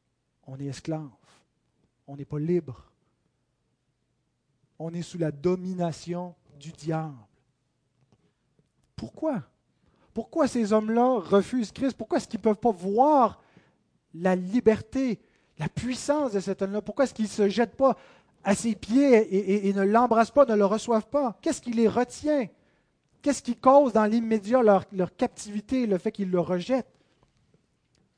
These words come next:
Probablement que l'amour du monde, l'amour de leur avoir, ils viennent de leur scraper l'économie, pas à peu près.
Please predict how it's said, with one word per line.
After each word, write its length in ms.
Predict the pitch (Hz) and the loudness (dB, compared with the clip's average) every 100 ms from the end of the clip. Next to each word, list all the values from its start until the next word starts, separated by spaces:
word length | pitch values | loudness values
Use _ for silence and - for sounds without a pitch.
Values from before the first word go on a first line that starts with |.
| _ _ | _ _
Probablement 540 | 202 247 247 233 254 254 | -2 0 2 2 2 2
que 120 | 208 | 2
l'amour 520 | 202 196 208 240 190 | 4 4 2 -4 -6
du 140 | 160 | -10
monde, 600 | 175 180 185 180 143 127 123 _ _ _ _ _ _ _ _ _ _ _ _ - | -6 -2 -2 -4 -10 -18 -20 _ _ _ _ _ _ _ _ _ _ _ _ 0
l'amour 580 | 175 208 220 277 285 220 | 4 4 2 0 0 2
de 80 | 196 | 2
leur 260 | 202 196 | 2 2
avoir, 440 | 196 180 202 202 160 | 0 0 -2 -2 -2
ils 40 | |
viennent 200 | 185 277 | -6 -2
de 60 | 240 | 0
leur 180 | 190 | 0
scraper 400 | - - 202 196 | -2 -4 -2 -2
l'économie, 500 | 254 190 180 165 170 | -2 -2 -2 -4 -8
pas 120 | 220 175 | -4 -4
à 40 | |
peu 120 | 147 | -4
près. 340 | 135 - 247 | -12 -12 -12